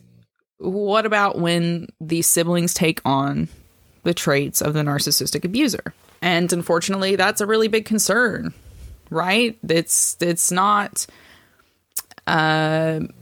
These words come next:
fairy tale thinking to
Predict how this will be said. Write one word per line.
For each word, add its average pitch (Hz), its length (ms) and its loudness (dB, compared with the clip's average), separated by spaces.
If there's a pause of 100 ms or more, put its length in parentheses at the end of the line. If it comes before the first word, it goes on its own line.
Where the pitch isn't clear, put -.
(320)
fairy 226 600 0
tale 208 320 2
thinking 226 680 0 (880)
to 165 760 2